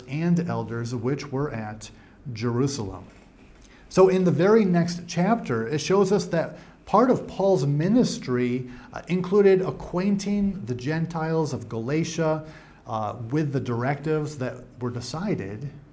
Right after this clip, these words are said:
in Jerusalem at the council. And so this is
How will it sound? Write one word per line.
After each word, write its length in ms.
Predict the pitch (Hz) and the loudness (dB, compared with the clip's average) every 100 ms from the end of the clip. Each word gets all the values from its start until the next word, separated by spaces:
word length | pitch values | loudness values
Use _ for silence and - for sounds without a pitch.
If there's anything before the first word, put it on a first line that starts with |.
| - | -14
in 300 | 117 113 117 | -10 -8 -6
Jerusalem 640 | 120 143 180 - 95 92 - | -4 -2 -4 -6 -8 -10 -10
at 200 | 117 - | -10 -8
the 80 | 135 | -10
council. 560 | - 180 175 - - - - - - - - - | -4 -4 -4 -8 -12 -16 -20 -20 -20 -20 -20 -8
And 100 | 143 | -4
so 160 | 139 165 | 2 2
this 400 | 117 131 185 185 | 2 0 0 0
is 440 | 156 165 156 - | -2 -4 -4 -10